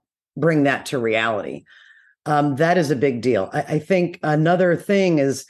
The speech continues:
is when you recruit those people that buy into your passion, they're often going to create a larger vision than you even imagined. It is a lot to give that up,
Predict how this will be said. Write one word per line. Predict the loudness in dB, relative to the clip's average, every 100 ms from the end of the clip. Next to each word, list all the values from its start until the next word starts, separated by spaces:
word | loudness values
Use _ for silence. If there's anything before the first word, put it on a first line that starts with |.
| -20 _ _ -2
is | 0 0 -2
when | 0 2
you | 2
recruit | 0 -4 -2 2 2 2
those | 2 2 0
people | -2 -2 0 -2
that | 2 2 0 -2
buy | 0 2
into | 0 0
your | 0 -2
passion, | -2 -2 -2 -2 -2 -4 -6 -12 -20 _
they're | -2 0 0 -2 -2
often | 0 0 0 0 0
going | 0 2 0 -2
to | -2 -2 0 0 -4 -10 _
create | -4 0 2 2 2 0 -2
a | -2
larger | 2 2 2 0 -2
vision | 0 0 0 0
than | 0
you | 0 -2
even | -4 -4 -2
imagined. | -2 -2 -2 -4 -6 -12 -14 -20 _ -20 _ _ _ 0
It | 2 4
is | 2 2
a | 2
lot | 2 2 0 -2
to | -4 -2
give | 0 0 0
that | 0 2
up, | 0 -4 -10